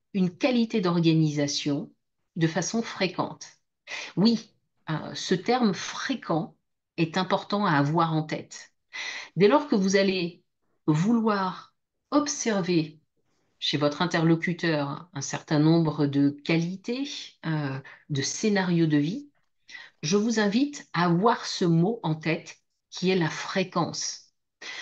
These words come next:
Analyseur, je vais vous donner un exemple très concret. Analyseur, c'est l'énergie dont nous avons besoin, par exemple,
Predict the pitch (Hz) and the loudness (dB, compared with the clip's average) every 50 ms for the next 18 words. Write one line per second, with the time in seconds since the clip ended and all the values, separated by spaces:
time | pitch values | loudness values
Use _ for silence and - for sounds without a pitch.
0 | - - - - 151 170 180 175 180 180 175 196 220 285 311 - 175 156 135 147 | -12 -12 -2 2 4 6 6 6 6 6 6 6 6 4 4 4 4 4 4 6
1 | 147 151 160 170 190 185 160 147 151 147 151 151 147 143 - 110 120 - _ - | 6 6 6 6 6 6 4 4 2 2 0 -2 -4 -4 -6 -10 -10 -10 _ -12
2 | - - - 320 - - 170 156 - - - 120 127 - - _ _ _ _ _ | -10 -8 -8 -8 -2 0 0 0 0 -2 -4 -6 -6 -6 -10 _ _ _ _ _
3 | - - - - - - - - - - 170 180 196 202 202 202 202 226 247 302 | -20 -18 -16 -16 -18 -18 -20 -18 -4 0 4 4 6 6 4 4 4 6 4 4
4 | 302 - - 214 202 226 247 262 254 240 - 226 196 190 175 165 165 156 156 160 | 2 2 2 4 4 6 4 4 2 2 2 2 2 4 4 4 4 4 2 2
5 | 147 156 147 139 147 143 160 220 294 285 - 139 151 156 143 147 175 214 277 285 | 2 0 0 0 0 0 -2 -4 -4 -4 -4 -2 -2 -4 -4 -4 -6 -6 -6 -4
6 | - 160 143 - | -4 -4 -4 -4